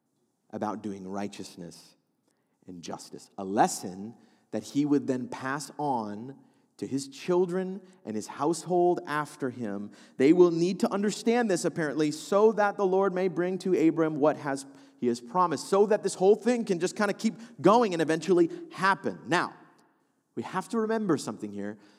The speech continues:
that this was not written in the time of Abraham. This was written long after Abraham. And it was written to the children and household of Abraham after Abraham. So as the original reader would have read this, they would have perked up. They would have said, "Oh boy, we better pay attention here,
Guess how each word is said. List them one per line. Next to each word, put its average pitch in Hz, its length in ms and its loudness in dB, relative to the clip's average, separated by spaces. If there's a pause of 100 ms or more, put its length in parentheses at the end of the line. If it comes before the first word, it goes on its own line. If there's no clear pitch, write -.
(140)
that 104 100 -8
this 139 160 -2
was 151 120 -4
not 185 220 0
written 220 180 2
in 214 60 0
the 202 80 -2
time 170 240 -2
of 127 80 -2
Abraham. 101 500 -4
This 113 120 -4
was 120 140 -6
written 139 200 -4
long 135 380 -2
after 190 420 -4
Abraham. 92 520 -12 (640)
And 120 120 -4
it 147 80 0
was 147 160 0
written 190 540 0 (320)
to 156 640 0
the 180 80 0
children 165 760 2 (160)
and 220 140 -2
household 175 580 2
of 170 120 4
Abraham 156 400 0 (100)
after 269 400 0
Abraham. 147 380 0 (180)
So - 140 4
as 185 220 2
the 208 100 6
original 220 400 6
reader 254 240 4
would 226 100 6
have 196 140 4
read 247 260 8
this, 208 140 4
they 202 160 6
would 202 140 6
have 196 100 -2
perked 220 260 4
up. 240 140 6
They 214 40 4
would 190 80 6
have 180 60 2
said, 180 80 2
"Oh 160 140 6
boy, 185 220 6
we 151 120 6
better 175 240 2
pay 208 140 0
attention 233 400 2
here, 196 360 0